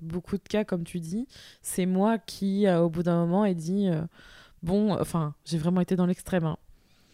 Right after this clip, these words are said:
Mais <laughs> Rémi, il y en a que l'audio, mais Rémi me fait des grands yeux et soupire. <laughs> Comment t'as vécu, euh, le fait que je, que je dise que, euh, il f-,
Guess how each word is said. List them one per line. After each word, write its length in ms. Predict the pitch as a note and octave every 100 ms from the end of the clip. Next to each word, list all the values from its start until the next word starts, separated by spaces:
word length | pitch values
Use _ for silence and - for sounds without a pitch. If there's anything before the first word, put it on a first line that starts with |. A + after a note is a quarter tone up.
| - _
Mais 600 | F3+ F3+ F3 E3+ E3+ E3
<laughs> 1900 | E3 D#3+ B3 A#3+ A3+ A3 - - D#4 E4 - D4 - D4 A#3+ - C5 C#5 F#4+
Rémi, 480 | B3+ C4+ C4 C#4 D#4 B3 F#4 G4 C#4+
il 60 |
y 40 | C4+
en 100 | A#3
a 120 | A#3
que 140 | C4
l'audio, 340 | A3+ A#3 B3 B3
mais 140 | A#3
Rémi 280 | A3 A3 A#3
me 140 | A3+
fait 160 | - A3+
des 120 | A3
grands 280 | G3 G3+ A3
yeux 240 | A#3 A#3+
et 80 | A3
soupire. 580 | - A3 - A3+ A#3 - D#4+ - - -
<laughs> 600 | D#4 - C4+ - A#4+ -
Comment 260 | C4+ C4 D#4
t'as 160 | C#4
vécu, 560 | A#3+ A#3+ A3+ - C4 B3+
euh, 420 | G#3 G3 G3 F#3 F#3
le 120 | G3
fait 240 | - A3+
que 200 | - -
je, 380 | F#3 E3+ E3 D#3+ D#3 D3+ - - - _ _ - -
que 120 | G#3
je 120 | F#3+ G3+
dise 380 | F3+ G3 A3+
que, 140 | - F#3+
euh, 520 | F3 F3 E3 D#3 -
il 80 | D#3
f-, 160 | -